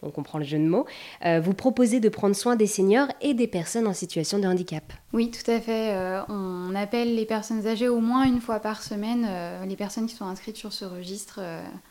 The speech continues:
Speaker 2: et on leur demande des nouvelles, euh, on essaye, euh, de savoir si elles supportent bien la chaleur et on leur donne, euh, on leur rappelle les gestes de prévention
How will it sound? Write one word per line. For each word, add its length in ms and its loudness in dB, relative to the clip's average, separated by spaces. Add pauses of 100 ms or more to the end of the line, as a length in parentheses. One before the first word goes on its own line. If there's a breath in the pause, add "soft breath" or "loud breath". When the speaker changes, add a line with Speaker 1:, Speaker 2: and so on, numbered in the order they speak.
(320 soft breath)
Speaker 2:
et 120 -4
on 240 -4
leur 180 -4
demande 320 -2
des 100 0
nouvelles, 540 2
euh, 260 0
on 220 -4
essaye, 400 -4
euh, 80 0 (380 loud breath)
de 60 -4
savoir 360 -6
si 140 -4
elles 100 -4
supportent 380 -2
bien 160 0
la 100 0
chaleur 560 2
et 80 -2
on 100 -2
leur 220 -2
donne, 240 -2
euh, 220 -4
on 80 -6
leur 180 -4
rappelle 420 -2
les 120 2
gestes 200 -2
de 60 -2
prévention 600 -4